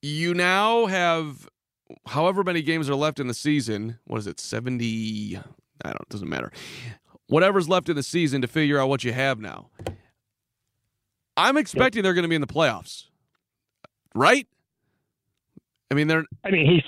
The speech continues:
Speaker 2: certainly helps their wins. I, their schedule, though, is about to get pretty
Speaker 1: It
Speaker 2: brutal, isn't it?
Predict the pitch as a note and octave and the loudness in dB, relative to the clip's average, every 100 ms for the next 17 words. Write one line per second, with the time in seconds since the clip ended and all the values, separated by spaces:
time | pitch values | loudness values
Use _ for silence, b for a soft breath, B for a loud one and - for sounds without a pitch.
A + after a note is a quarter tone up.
0 | - - G3+ D#3+ C#3 B2 A#2+ A#2+ A#2+ - | -2 0 2 2 2 2 2 2 0 0
1 | B2 A2 A#2+ A#2 G2+ G#2 - E3+ G#3 D3 | 2 4 4 4 0 -4 -4 0 4 4
2 | F3 C#3+ - E3 D3+ C#3+ A#2 A2 A2 A#2 | 4 2 2 4 6 6 6 6 4 2
3 | B2 A#2+ B2+ G#2+ - _ _ _ _ C#3 | 0 0 -2 -4 -6 _ _ _ _ 4
4 | C#3 A#2 C3 C3 G#2 G2+ G#2 C3+ D3+ F3+ | 4 4 6 6 6 4 6 4 4 2